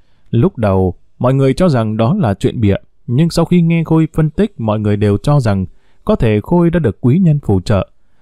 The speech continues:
Nói là vậy thôi, thực ra ngay cả Khôi nữa, anh vẫn không lý giải nổi sự kỳ lạ của câu chuyện này. Khôi chỉ còn biết cảm ơn Thắm. Nếu giấc mơ kỳ lạ kia mà Thắm không thực hiện thì chắc căn bệnh của anh cũng không thể nào khỏi được,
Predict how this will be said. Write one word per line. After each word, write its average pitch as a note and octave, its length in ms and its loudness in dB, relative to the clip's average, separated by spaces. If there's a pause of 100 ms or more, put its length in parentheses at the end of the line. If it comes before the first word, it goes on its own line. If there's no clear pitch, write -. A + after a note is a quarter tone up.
(180)
Nói B2+ 400 0
là G2 220 0
vậy G2+ 240 -2
thôi, A2+ 240 0 (160)
thực B2+ 120 0
ra D#3+ 140 -2
ngay F3 180 2
cả F#2+ 180 -2
Khôi D3+ 280 0
nữa, D#3+ 320 0 (180)
anh C3 200 -2
vẫn D3 160 -2
không D3+ 340 0
lý C#3 200 0
giải G2 300 0
nổi F#2+ 320 0 (280)
sự C#3 220 0
kỳ B2+ 120 2
lạ A2 240 -2
của A2 140 -2
câu E3 280 0
chuyện A2+ 220 -2
này. F#2 180 2 (460)
Khôi F#3 260 0
chỉ B2 140 0
còn A#2 200 0
biết G3 180 -2
cảm G2+ 220 0
ơn C#3+ 120 -2
Thắm. C#3+ 300 0 (420)
Nếu D3 180 2
giấc A#3+ 160 -2
mơ G3+ 240 4
kỳ A#2 160 2
lạ A2 160 0
kia F3 180 0
mà A2+ 140 0
Thắm E3 260 0
không F#3 220 0
thực - 200 -4
hiện A2+ 200 -2
thì G#2 180 2
chắc - 240 -6
căn E3 180 0
bệnh G#2+ 140 -2
của - 140 0
anh C#3+ 280 -2
cũng G#3 220 -4
không E3+ 340 0
thể F#2+ 140 0
nào F#2+ 200 -2
khỏi F2+ 240 -2
được, G2 260 0